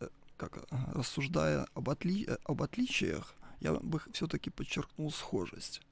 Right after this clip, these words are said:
У нас много чего схожее. Э, мои, э, коллеги, учёные выделяют такие с-, ну, общие черты, как,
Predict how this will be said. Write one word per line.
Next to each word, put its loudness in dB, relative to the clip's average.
У -8
нас -8
много 4
чего -2
схожее. -8
Э, -4
мои, 2
э, -4
коллеги, 2
учёные 2
выделяют 2
такие 0
с-, -4
ну, -2
общие 0
черты, -2
как, -2